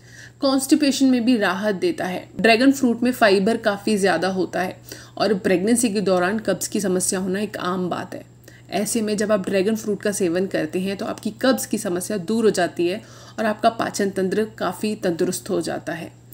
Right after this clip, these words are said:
हीमोग्लोबिन बढ़ाता है, इसमें आयरन की जो मात्रा होती है, वो काफ़ी ज़्यादा होती है। प्रेगनेंसी के दौरान हीमोग्लोबिन अच्छा मेंटेन रखना बहुत ज़्यादा ज़रूरी है, इससे आपके एनीमिया की समस्या वगैरह वो सब कम हो जाती हैं,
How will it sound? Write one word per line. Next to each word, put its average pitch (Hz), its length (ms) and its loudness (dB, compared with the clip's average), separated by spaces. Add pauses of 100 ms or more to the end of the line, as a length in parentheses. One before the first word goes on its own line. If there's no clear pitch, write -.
(400)
हीमोग्लोबिन 277 640 6
बढ़ाता 202 400 -4
है, 175 160 -4
इसमें - 460 -2
आयरन 220 500 6
की 247 260 6
जो 254 240 4
मात्रा 196 420 -2
होती 202 280 0
है, 202 60 4
वो 202 100 0
काफ़ी 196 360 -2
ज़्यादा 175 320 -2
होती 190 300 -2
है। 185 120 -8 (420)
प्रेगनेंसी 202 460 -4
के 208 100 -4
दौरान 202 340 0
हीमोग्लोबिन 208 680 2 (400)
अच्छा 247 420 4
मेंटेन 220 600 4
रखना 202 300 0
बहुत 185 280 -2
ज़्यादा 185 200 0
ज़रूरी 180 420 2
है, 175 140 -8 (640)
इससे 233 500 2 (240)
आपके 220 480 0
एनीमिया 226 600 2
की 220 160 -2
समस्या 208 460 0
वगैरह 202 300 2
वो 208 140 4
सब 226 260 0
कम 208 180 0
हो 202 120 0
जाती 190 420 0
हैं, - 260 -6